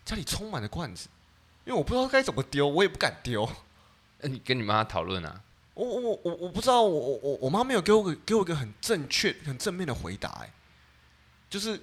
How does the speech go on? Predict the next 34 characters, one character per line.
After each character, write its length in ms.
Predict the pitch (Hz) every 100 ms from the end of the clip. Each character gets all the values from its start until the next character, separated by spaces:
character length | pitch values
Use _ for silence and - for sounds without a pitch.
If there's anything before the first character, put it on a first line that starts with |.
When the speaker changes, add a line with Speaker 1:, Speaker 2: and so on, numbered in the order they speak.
| -
Speaker 2:
所 140 | 170
以 40 | 170 110
你， 140 | 92
你 120 | 101
喝 140 | 104 151
这 80 | 160
个 100 | 160
水 200 | 104 90
喝 100 | 131
了 100 | 123
多 200 | 104 104
久 160 | -
啊？ 160 | - - - _ _ _ -
Speaker 1:
就 120 | - 269 - _
没 140 | 185
有， 100 | 220
就 100 | 196
是 80 | 220
我 200 | 175 131
有， 200 | 139 - -
就 100 | 170
是 80 | 165
我 220 | 143 107
有 100 | 107
需 340 | 82 - 117 120
要， 160 | 107
或 160 | 113 123
者 60 |
是 60 | 120
我 120 | 104
真 320 | 95 156 160
的 240 | 147 113 98 -
觉 160 | -
得， 100 | 101